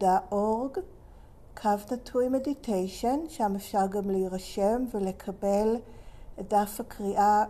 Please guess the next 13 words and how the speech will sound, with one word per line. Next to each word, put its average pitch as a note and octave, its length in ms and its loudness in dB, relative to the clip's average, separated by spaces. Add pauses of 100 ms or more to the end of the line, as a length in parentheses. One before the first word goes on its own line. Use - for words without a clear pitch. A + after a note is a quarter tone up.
(120)
כל G#3 300 0
יום G#3+ 280 2
באנגלית F#3 760 0
בדואר F3+ 460 2
אלקטרוני, G#3 1000 0 (920)
ולמידע G#3 1080 6
נוסף B3 680 4
על G3 160 0
A G3 380 -2
C - 40 -12
A G#3 560 0
בעברית A3+ 800 0
אפשר F#3+ 360 -2